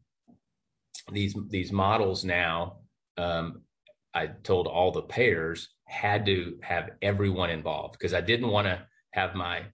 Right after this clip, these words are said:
physicians be schizophrenic and, you know,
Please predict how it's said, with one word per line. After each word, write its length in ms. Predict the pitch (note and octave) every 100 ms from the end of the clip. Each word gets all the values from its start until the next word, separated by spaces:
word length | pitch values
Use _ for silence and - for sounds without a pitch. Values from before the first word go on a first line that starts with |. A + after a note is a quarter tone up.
| _ -
physicians 720 | F2+ F#2+ F#2 F2+ F2 E2 - E2+
be 120 | E2+
schizophrenic 800 | - - G2 F2 - F#2 F2 E2+
and, 220 | E2+ E2 _ _ _ _ _ -
you 80 |
know, 80 | E2+